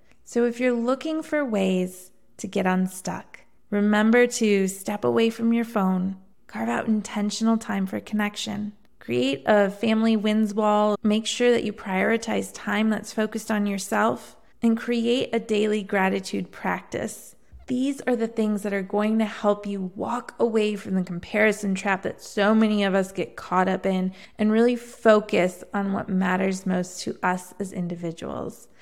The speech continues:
I want you to walk away from this episode really understanding that if you want to get unstuck, embrace the progress. Don't aim for the perfection, because that's where the real growth and beauty lie. This is about being present in the now and cherishing those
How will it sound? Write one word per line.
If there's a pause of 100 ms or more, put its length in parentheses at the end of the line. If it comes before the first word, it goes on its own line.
(100)
I
want
you
to
walk
away
from
this
episode
really
understanding
that (260)
if
you
want
to
get
unstuck, (200)
embrace
the
progress. (320)
Don't
aim
for
the
perfection, (260)
because
that's
where
the
real
growth
and
beauty
lie. (300)
This
is
about
being
present
in
the
now
and
cherishing
those